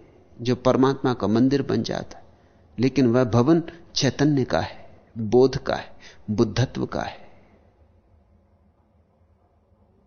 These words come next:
उसे जिसने नहीं पाया,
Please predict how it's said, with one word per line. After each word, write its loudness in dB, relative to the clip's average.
उसे 4
जिसने 0
नहीं 2
पाया, -2